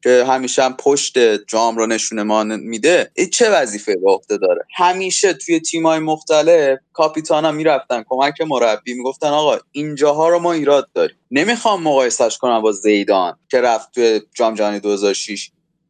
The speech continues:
با دومنیک حرف زد، با هم مشاوره می‌دن. نه، اصلاً. ولی آقا، تویی که کاپیتان تیمی رو می‌خوای جام ببری بالاتر، باید یه مشاوره به تیم بدی.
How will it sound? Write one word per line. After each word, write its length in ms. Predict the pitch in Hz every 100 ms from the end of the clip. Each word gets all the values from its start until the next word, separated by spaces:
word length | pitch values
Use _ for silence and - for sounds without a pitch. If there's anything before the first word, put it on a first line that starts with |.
| -
با 220 | 113 104
دومنیک 420 | 107 107 107 104
حرف 320 | 127 120 113
زد، 380 | - 120 107 107 -
با 260 | - 123 135 139
هم 80 |
مشاوره 560 | 139 135 - 131 120 117
می‌دن. 240 | 117 113
نه، 140 | 131 151
اصلاً. 580 | 143 139 - 151 160 127 - _ _ -
ولی 140 | 147
آقا، 200 | 196 208
تویی 280 | 214 175 202
که 320 | - 175 135 _
کاپیتان 520 | - 143 131 151 139
تیمی 280 | 127 - 139
رو 60 | 139
می‌خوای 280 | 135 143
جام 420 | 131 113 135 143 135
ببری 360 | 135 135 131
بالاتر، 760 | 135 139 135 - 180 185 151 147 _ _ _ _ _ _
باید 240 | 143 175
یه 60 | 202
مشاوره 500 | 226 214 208 190 196
به 100 | 196
تیم 300 | 196 208 208
بدی. 280 | 208 143